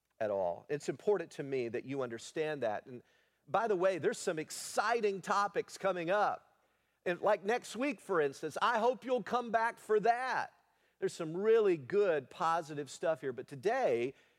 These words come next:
we're dealing with a very sobering topic. R C Sproul said, "Look, your job is to believe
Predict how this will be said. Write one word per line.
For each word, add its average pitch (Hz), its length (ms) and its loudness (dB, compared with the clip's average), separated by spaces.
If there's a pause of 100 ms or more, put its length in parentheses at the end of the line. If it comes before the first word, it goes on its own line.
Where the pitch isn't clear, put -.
(180)
we're 147 120 -6
dealing 156 340 -2
with 135 140 -8
a 135 40 -4
very 131 220 -2
sobering 117 800 -4
topic. - 520 -6 (1120)
R 151 160 0
C 151 260 -6
Sproul 139 460 -2
said, 110 440 -2 (360)
"Look, 165 300 0
your 196 280 -2
job 139 520 0
is 165 240 -2
to 156 120 -6
believe 143 840 -2